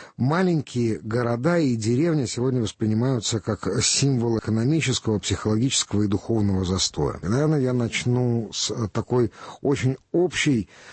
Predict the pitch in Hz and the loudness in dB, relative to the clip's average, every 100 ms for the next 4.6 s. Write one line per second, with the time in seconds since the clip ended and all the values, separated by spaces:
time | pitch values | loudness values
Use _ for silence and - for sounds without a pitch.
0 | - - 127 127 127 - 123 110 120 127 | -12 -4 -2 0 -2 0 0 2 2 0
1 | 117 127 110 123 117 95 - 107 113 110 | 0 0 2 2 0 -2 -2 -2 0 0
2 | 101 92 82 80 90 - 95 - 104 101 | 2 2 0 -2 -4 -4 -2 0 2 2
3 | 104 113 147 202 180 139 117 - - - | 2 0 2 2 0 0 -2 -4 -12 -16
4 | - - 131 151 143 | -12 -2 0 2 0